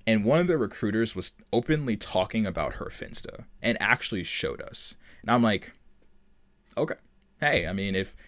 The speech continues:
if a professional recruiter says it's okay to have a Finsta, then it, I think it's okay to have a Finsta," right? And I remember, oh man, what was that?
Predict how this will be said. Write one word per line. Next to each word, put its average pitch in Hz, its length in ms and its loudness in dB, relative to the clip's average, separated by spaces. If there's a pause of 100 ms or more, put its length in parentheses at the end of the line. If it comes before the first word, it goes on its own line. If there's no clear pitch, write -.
(100)
if 104 160 -2
a 104 100 2
professional 127 640 0
recruiter 101 600 -8 (480)
says - 420 -4
it's - 200 -6
okay 87 280 -4
to - 100 -8
have - 240 -8
a - 40 -12
Finsta, - 520 -16 (420)
then 196 300 0
it, 226 480 -8
I 370 120 -4
think 254 160 2
it's - 120 -2
okay - 260 -2
to - 140 -4
have - 120 -8
a - 40 -18
Finsta," - 480 -14 (100)
right? 90 260 2 (1040)
And 120 120 4
I 117 60 8
remember, 104 580 4 (640)
oh 120 200 6
man, 98 540 0
what 208 160 -4
was 180 220 -2
that? 92 400 -4